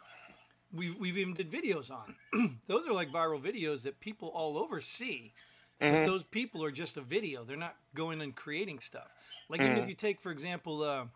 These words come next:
Speaker 1: you know, the, the lady on this show, uh, you know, Take You Outside, how about that, or whatever that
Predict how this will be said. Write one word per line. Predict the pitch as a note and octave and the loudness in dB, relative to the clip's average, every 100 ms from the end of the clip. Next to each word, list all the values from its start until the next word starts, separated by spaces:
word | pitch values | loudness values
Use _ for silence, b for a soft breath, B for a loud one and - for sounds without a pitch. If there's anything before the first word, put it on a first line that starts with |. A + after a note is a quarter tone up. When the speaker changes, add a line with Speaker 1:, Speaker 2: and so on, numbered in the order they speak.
| _ _ _ _ _ _ | _ _ _ _ _ _
Speaker 1:
you | E3+ | -2
know, | D#3+ | 2
the, | C#3+ C3+ b b - | 0 -2 b b -4
the | D#3 | 0
lady | E3 D#3+ | 2 0
on | |
this | D#3 D3 | -2 -4
show, | - D#3 C#3 | -2 0 0
uh, | C3 A#2 B B B B - | -2 -4 B B B B -12
you | C#3+ | -10
know, | C3+ B2 | -8 -10
Take | - D#3+ D#3+ | -6 -6 0
You | |
Outside, | D3+ - F3 D#3+ | -2 0 0 0
how | B2+ | 0
about | C#3+ C#3+ A#2 | 0 -2 -2
that, | D#3 D3+ | -2 -2
or | C3 | -2
whatever | C3 D3+ | -4 -2
that | C#3+ | -2